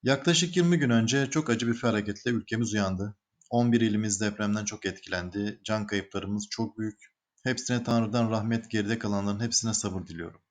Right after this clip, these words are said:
Bu süreçte eğitim, öğretim de özellikle o bölgelerde haliyle çok aksadı, hepimiz biliyoruz. Ben de kanalımda ücretsiz online dersler yapma kararı aldım.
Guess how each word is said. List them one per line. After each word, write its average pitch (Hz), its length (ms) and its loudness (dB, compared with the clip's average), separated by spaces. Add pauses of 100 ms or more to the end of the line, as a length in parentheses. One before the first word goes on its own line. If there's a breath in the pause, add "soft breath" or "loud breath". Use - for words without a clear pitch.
(880 loud breath)
Bu 151 160 2
süreçte 175 420 6
eğitim, 160 300 6
öğretim 151 420 4
de 147 40 2
özellikle 139 440 0
o 143 80 2
bölgelerde 110 480 2
haliyle 120 720 2
çok 139 160 -2
aksadı, 107 360 -2
hepimiz 110 420 -4
biliyoruz. - 560 -6
Ben 165 360 4
de 165 80 4
kanalımda 139 680 2 (340 soft breath)
ücretsiz 147 640 2
online 143 420 2
dersler 127 420 2
yapma 131 440 0
kararı 110 360 2
aldım. 92 340 -2